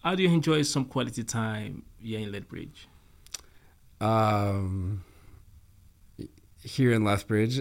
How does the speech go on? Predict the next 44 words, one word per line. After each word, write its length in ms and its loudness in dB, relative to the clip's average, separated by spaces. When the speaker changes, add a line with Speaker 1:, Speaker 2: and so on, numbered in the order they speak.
Speaker 2:
I, 240 2
you 200 0
know, 280 0
I, 220 -2
I 40 0
just 180 -6
got 160 -2
a 40 -4
puppy, 400 -6
so, 460 -8
Speaker 1:
Yeah. 400 -4
Speaker 2:
you 120 -2
know, 280 -2
her 220 2
and 140 2
Speaker 1:
Uh, 40 2
Speaker 2:
I, 160 2
Speaker 1:
what, 60 2
what 20 2
Speaker 2:
we 120 4
Speaker 1:
kind 100 4
of 80 -2
puppy? 320 -4
Speaker 2:
A 160 -2
golden 300 -2
retriever. 540 -6
Speaker 1:
Okay. 400 -2
Speaker 2:
Yeah, 280 2
so 360 0
her 280 2
and 120 4
I 160 4
are 160 2
always 200 0
down 240 0
by 140 0
the 120 -2
river, 260 0
man. 280 0
She 200 -2
loves 300 -6
the 80 -10
water, 460 -8
so 380 -8